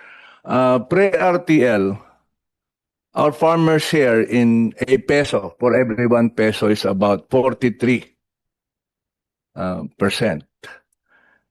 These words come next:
And, uh, the share of the wholesaler is much lower. But after R T L, the share is, uh, much different.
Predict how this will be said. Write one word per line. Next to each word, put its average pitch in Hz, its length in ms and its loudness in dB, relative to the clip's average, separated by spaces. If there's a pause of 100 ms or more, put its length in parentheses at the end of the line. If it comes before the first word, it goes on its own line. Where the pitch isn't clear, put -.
(200)
And, 131 640 2
uh, 120 240 2
the 113 240 -6
share 147 520 2
of 120 360 2 (1120)
the 127 160 -2
wholesaler 120 1300 -2 (400)
is - 300 -6
much 143 300 -2
lower. 110 460 2 (1200)
But 143 260 0
after 170 500 2
R 160 200 2
T 151 240 2
L, 104 420 -2 (520)
the 123 160 -2
share 123 480 0 (880)
is, - 400 -8
uh, 101 320 2 (340)
much 117 420 -2
different. 104 460 -2